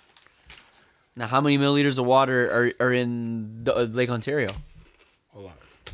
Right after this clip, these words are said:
Speaker 1: Probably more than that, to be honest.
Speaker 2: A lot.
Speaker 1: Probably more than that.
Speaker 2: Um,
Speaker 1: And that's just a lake.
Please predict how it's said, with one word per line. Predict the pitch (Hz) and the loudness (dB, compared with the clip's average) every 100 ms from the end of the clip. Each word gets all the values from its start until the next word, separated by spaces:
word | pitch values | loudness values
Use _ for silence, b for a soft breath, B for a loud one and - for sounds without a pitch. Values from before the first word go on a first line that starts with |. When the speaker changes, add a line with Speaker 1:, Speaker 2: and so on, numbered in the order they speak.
| - _ - _ | -18 _ -20 _
Speaker 1:
Probably | - 123 135 147 | -6 0 2 2
more | 143 147 | 2 -2
than | 147 | -2
that, | 151 117 110 - | -2 -2 -4 -10
to | 123 | -12
be | 113 | -10
honest. | 117 104 101 - - _ | -8 -10 -12 -16 -18 _
Speaker 2:
A | - | -20
lot. | - - b b - | -20 -20 b b -8
Speaker 1:
Probably | 110 110 113 | -4 -2 -2
more | 117 | -4
than | 120 120 | -4 -4
that. | 107 95 - _ _ _ _ _ b b b b 123 | -4 -6 -12 _ _ _ _ _ b b b b -6
Speaker 2:
Um, | 131 127 127 123 127 120 | -2 -2 -2 -4 -8 -6
Speaker 1:
And | 127 | -2
that's | 127 - | -2 -2
just | 135 139 | -4 -2
a | |
lake. | 131 113 - | 0 0 -2